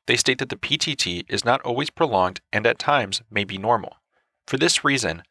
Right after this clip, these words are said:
they first recommend a mixing study to determine whether the P T T prolongation corrects. If this is negative, or if the P T T is normal, they recommend first testing levels of V W F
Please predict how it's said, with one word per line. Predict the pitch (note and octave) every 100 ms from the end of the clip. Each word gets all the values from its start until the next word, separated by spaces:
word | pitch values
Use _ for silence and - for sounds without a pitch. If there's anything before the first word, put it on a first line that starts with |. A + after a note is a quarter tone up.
| _ -
they | B2
first | - C#3 -
recommend | F3 D#3+ A2+ A2
a |
mixing | A2+ C#3+ - A2+
study | - E2+ F2
to | -
determine | A#2+ A2 A#2 B2 C#3+
whether | C3 G#2+
the | -
P | - B2
T | -
T | C#3+ - G2+
prolongation | - - A#2+ A#2+ E2+ - F#2
corrects. | F#2 A2+ - - - _ _ _ _ -
If | A#2 -
this | D3+
is | F#3
negative, | E3 B2+ G2 F2 E2 _ -
or |
if | G#2+
the | A2
P | - C3
T | D#3
T | D3+ D3
is | C#3+
normal, | D3+ D#3 G#2+ F2 _ _ _ _
they | -
recommend | A#2+ B2+ D#3+ E3
first | - D#3+ -
testing | C#3 - D3
levels | A#2 F#2 G2 -
of | G#2+
V | A#2
W | B2+ B2+ D3+ -
F | G2+ F#2